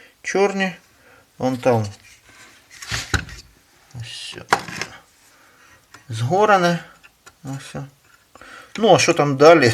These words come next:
<laughs> то треба знімати, чистити, дивіться. І все, піду продую зараз. Поки продував, почув, що щось болтається там. А там воно лежить,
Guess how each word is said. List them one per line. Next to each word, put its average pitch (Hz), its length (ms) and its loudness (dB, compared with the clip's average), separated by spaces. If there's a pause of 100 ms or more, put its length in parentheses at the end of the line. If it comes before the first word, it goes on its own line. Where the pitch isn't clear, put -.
<laughs> - 100 0
то 135 200 2
треба 131 380 0
знімати, 127 460 0
чистити, 117 380 -4 (140)
дивіться. 131 380 -6 (1000)
І - 20 -14
все, - 260 -14
піду 143 240 -4
продую 123 560 0
зараз. 92 360 -8 (1200)
Поки 196 240 -4
продував, 196 640 2 (280)
почув, 165 360 -4
що - 120 -6
щось 151 220 -2 (1600)
болтається 151 800 6
там. 123 320 -2 (300)
А 147 120 -16
там 165 200 0
воно 151 280 -4 (1300)
лежить, 131 420 -4